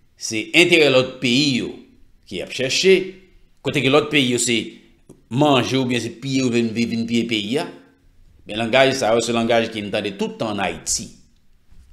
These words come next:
medam siji tande byen. Semèn sa la, m te pale avèk nou menm kote ke yo arete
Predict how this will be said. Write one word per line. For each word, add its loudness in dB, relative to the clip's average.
medam 2
siji 0
tande 2
byen. -4
Semèn 0
sa 6
la, 4
m -2
te -4
pale 6
avèk 0
nou -2
menm 0
kote -4
ke 0
yo 4
arete 6